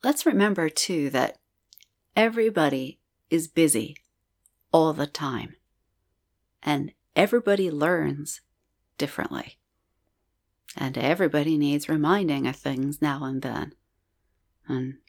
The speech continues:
everybody makes sense of the world from their own perspective. And everybody is distracted, sometimes more than others. So this is why I've written for you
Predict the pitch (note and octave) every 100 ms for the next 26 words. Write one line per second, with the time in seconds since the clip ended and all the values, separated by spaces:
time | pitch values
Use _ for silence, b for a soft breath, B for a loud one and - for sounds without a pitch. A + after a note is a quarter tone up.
0 | _ - F#3 G#3 D3 B2+ C3 D3 _ _
1 | _ - D3 - - A3 A#3 - C#3+ C3
2 | B2+ B2+ C3 - _ _ _ _ - G3
3 | G3+ G3+ G3+ G3+ G3+ - C4+ - - -
4 | _ _ _ _ _ _ _ _ _ _
5 | _ _ - C3 D3+ G3+ G3 D#3+ D3 C#3
6 | C3+ - - - E3+ - - - E3+ F3
7 | D#3 D#3 - D#3+ C#3 C3+ C3+ D3 A#2 -
8 | - - _ _ _ B B B _ D#3+
9 | D3 - C#4+ C#4+ - C#3 - B2+ B2 B2+
10 | F3 _ _ D#3+ G3+ A3 F3+ D#3+ B2+ B2+
11 | - C3 C#3 B2+